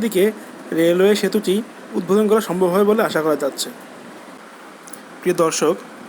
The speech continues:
আপনারা এখন বঙ্গবন্ধু সড়ক সেতু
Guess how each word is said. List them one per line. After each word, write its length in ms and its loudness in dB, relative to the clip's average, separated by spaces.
আপনারা 400 0
এখন 200 -2
বঙ্গবন্ধু 580 0
সড়ক 300 0
সেতু 240 0